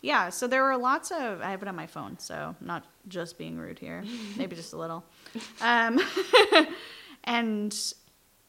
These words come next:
Speaker 1: she said the impetus for this, for the script was a ruling by a Florida court granting a psychologist the right to conduct conversion therapy in their private sessions with teenage patients.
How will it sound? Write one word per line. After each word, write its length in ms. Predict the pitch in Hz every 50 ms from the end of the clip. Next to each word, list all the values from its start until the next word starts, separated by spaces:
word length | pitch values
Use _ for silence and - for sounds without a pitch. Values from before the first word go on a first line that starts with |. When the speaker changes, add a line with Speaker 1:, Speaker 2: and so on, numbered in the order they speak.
| _ _ -
Speaker 1:
she 200 | - - 269 254
said 220 | - - 226 214
the 80 | 233 226
impetus 500 | - 254 277 381 381 381 392 359 - -
for 100 | - 277
this, 400 | 247 240 233 - - - - - - _ _ -
for 120 | - -
the 120 | 214 196 208
script 420 | - - 190 175 175 175 - - -
was 240 | 196 180 175 175 175 -
a 140 | 185 185
ruling 440 | 175 180 180 180 185 196 202 214 226
by 160 | 214 180 170
a 80 | 170 170
Florida 400 | 175 - - 180 180 180 190 233
court 520 | 247 - - - - - - - - -
granting 440 | - - 185 175 175 175 - 175 175
a 60 | 170
psychologist 840 | 165 - 175 170 - - 160 156 165 165 160 165 165 165 - - - -
the 100 | 175 175
right 240 | 170 165 156 -
to 120 | - - -
conduct 480 | - 208 202 180 185 160 165 - - -
conversion 500 | - 175 175 170 165 170 170 180 165 170
therapy 560 | 170 165 165 165 165 - 165 165 165 165 -
in 120 | - 180 175
their 120 | 170 175
private 380 | 170 - - - - 170 170 -
sessions 420 | - - - - - - 165 -
with 120 | 180 165 -
teenage 360 | - 160 - 170 - 170 -
patients. 680 | - 202 226 214 - 180 - - - - - - -